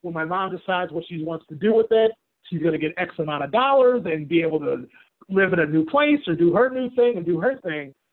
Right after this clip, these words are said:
But because of the redlining and because of the neighborhood that we were in, that we were in, and the gangs and infil-, infiltration of poverty and the drug culture and all the things that were happening in that neighborhood,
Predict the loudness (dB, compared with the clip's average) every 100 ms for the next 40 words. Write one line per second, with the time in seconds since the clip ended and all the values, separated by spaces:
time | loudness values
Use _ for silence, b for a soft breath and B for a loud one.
0 | _ _ _ -2 0 0 0 0 0 0
1 | 0 0 -4 -6 -4 -6 -10 -6 -4 -4
2 | -4 -4 -2 -2 -2 -2 -4 -4 -4 -2
3 | -4 -8 -14 -8 -6 -2 -2 -2 -2 -4
4 | -4 -2 -2 0 0 0 -2 -6 -6 -8
5 | -12 -18 _ _ -4 -4 -4 -4 -4 -2
6 | 0 0 0 -4 -2 0 0 2 2 0
7 | B _ _ 0 2 2 2 2 2 0
8 | -2 0 2 2 0 -8 _ 0 2 2
9 | 2 0 2 2 2 0 -2 -2 0 -2
10 | -2 0 0 0 -2 0 0 -4